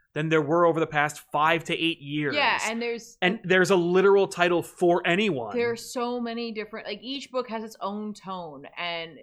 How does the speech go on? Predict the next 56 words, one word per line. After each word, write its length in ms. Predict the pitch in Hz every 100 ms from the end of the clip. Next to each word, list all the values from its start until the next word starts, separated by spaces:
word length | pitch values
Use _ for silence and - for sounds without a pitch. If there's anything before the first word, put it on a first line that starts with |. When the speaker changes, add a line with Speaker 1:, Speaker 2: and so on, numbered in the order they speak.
| -
Speaker 2:
so, 180 | - 202
like, 140 | 208 226
if 140 | 220
you're 120 | 269
not 200 | 302 269
digging 440 | 220 262 254 254 233
that 280 | 220 240 240
sarcastic 520 | 240 226 214 208 202
tone, 360 | 214 214 214 208
and 80 | 214
you 60 |
don't 100 | 226
like 80 | 220
the 60 | 220
fantasy 340 | 226 226 220
tone 220 | 208 214 208
of 100 | 180
Excalibur, 760 | 190 - 196 214 214 214 220
then 180 | 208 208
you 120 | 220
have, 100 | 220
like, 140 | 208 202
X-Force, 600 | 196 202 - 180 143 156
and 180 | - 180
you 80 | 233
Speaker 1:
Yeah. 80 | 233
Speaker 2:
have 320 | 208 202 196
Marauders, 260 | 214 202 226 262 214
Speaker 1:
Wolverine. 400 | 185 156 127 180
Speaker 2:
and, 280 | 175 180 247
yeah, 180 | 262 - - _ _ _
there 360 | 220 202 262 302
is 120 | 285
a 80 | 302
book 260 | 226 294
out 160 | 254 226
there 160 | 226 220
that 160 | 170
you 80 | 190
will 100 | 208
probably 440 | - 175 190 190
like. 340 | 180 165 135 - _
Speaker 1:
Yeah. 240 | 135 147 123 -
Speaker 2:
For 120 | - 190
sure. 440 | - 165 - - _ _ -
Uh, 220 | 180 165 -
is 120 | 247
that 180 | 277 262
Luna 200 | 285 285
on 160 | 269
my 120 | 262 269
shirt? 300 | - 277 -
Yes, 180 | 165 -
it 60 | _
is. 120 | _ _
Speaker 1:
<laughs> 60 | 185